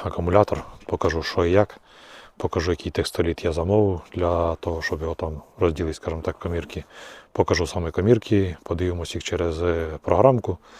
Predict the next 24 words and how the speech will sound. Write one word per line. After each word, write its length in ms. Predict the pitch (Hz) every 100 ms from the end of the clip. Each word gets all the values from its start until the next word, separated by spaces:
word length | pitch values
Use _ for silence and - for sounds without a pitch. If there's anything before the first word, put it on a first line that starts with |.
| - - - 110
Q 140 | 92
R-коди, 320 | 85 143 98
коли 240 | 82 87 87
вони 200 | 82 82
там 180 | 85
випущені, 560 | 104 110 85 - 82 104
ну, 140 | 151
яка 260 | 76 78 92
ємність 360 | 90 85 78 -
і 40 |
так 160 | 80 76
далі. 240 | 73 76 _ _ - - -
Так 160 | - 87
що, 100 | 85
думаю, 220 | 87 80
серія 260 | - 82 80
буде 160 | 82
досить 240 | 80 76 -
таки 200 | - 80
цікава. 380 | 87 117 85 - _ - - - - -
Так 140 | 80
що 160 | - 85 -
не 100 | 82
переключаємось, 720 | 80 80 85 107 90 73